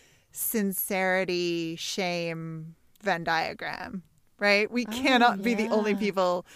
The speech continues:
Speaker 1: who have this experience. So I wanna know, I wanna know about people's experiences of being, I was gonna say, I was gonna say vulnerable,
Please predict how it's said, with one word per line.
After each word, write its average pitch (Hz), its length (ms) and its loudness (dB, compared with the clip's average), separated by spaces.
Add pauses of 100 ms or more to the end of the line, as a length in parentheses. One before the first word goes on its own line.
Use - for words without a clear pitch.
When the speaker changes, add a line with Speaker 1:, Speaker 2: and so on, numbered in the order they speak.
(120)
Speaker 1:
who 262 100 2
have 240 240 8
this 220 160 0
experience. 214 440 -4 (280)
So 277 440 -2 (600)
I 254 160 8
wanna 320 260 -2
know, 240 420 0
I 214 100 2
wanna 269 220 0
know 247 140 0
about 214 220 -4
people's 208 280 -4
experiences 190 600 -6
of 165 340 -8
being, 180 560 -6 (720)
I 220 80 0
was 226 140 -4
gonna 285 200 -4
say, 202 300 0
I 208 140 0
was 202 120 -2
gonna 220 160 -6
say 202 140 -4
vulnerable, 180 760 -2